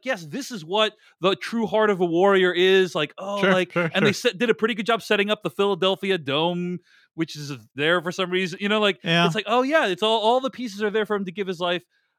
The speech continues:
Speaker 1: Um, I thought that could have been cool. And
Speaker 2: Yeah.
Speaker 1: then, of course, they completely undo it
Speaker 2: I mean, I,
Speaker 1: right in the
Speaker 2: come
Speaker 1: next
Speaker 2: on.
Speaker 1: scene.
Speaker 2: This is, you give a horror director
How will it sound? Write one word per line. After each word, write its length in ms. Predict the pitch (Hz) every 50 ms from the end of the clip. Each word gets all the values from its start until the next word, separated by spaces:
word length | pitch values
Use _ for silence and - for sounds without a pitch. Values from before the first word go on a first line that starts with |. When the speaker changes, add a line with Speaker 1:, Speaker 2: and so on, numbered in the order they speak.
| _ -
Speaker 1:
Um, 480 | 160 160 160 160 160 156 147 147 139 _ _ _ _ _ _ _ _ _ _ _ _ _ _
I 120 | - 175 180
thought 160 | - 220 -
that 160 | 220 175 -
could 180 | - - 226 220
have 140 | 208 185 151
been 460 | 160 147 143 143 147 143 143 139 131 _ _
cool. 420 | - - 143 135 127 120 117 120 -
And 80 | 131 135
Speaker 2:
Yeah. 60 | 123 147 147
Speaker 1:
then, 80 | 147 143
of 80 | 127
course, 260 | - - 143 131 131 -
they 140 | - 135
completely 500 | - - 147 127 - - 185 185 160 165
undo 380 | 160 143 139 139 120 127 123 117
it 180 | 113 107 107 - _ _ _ _ _ -
Speaker 2:
I 120 | 208 226
mean, 220 | 240 233 220 214 208
I, 200 | - 220 214 240
Speaker 1:
right 160 | 254 262 131
in 80 | 123 120
the 60 | 117
Speaker 2:
come 140 | 110 - 196
Speaker 1:
next 40 | 156
Speaker 2:
on. 40 | 110
Speaker 1:
scene. 180 | 98 90 87 -
Speaker 2:
This 200 | - 180 190 -
is, 180 | 247 220 - - _ _
you 120 | - 160 175
give 200 | 160 254 262 262
a 40 | 202
horror 360 | - - 208 233 247 247 247
director 640 | 185 180 170 165 156 147 - - - 135 110 104 107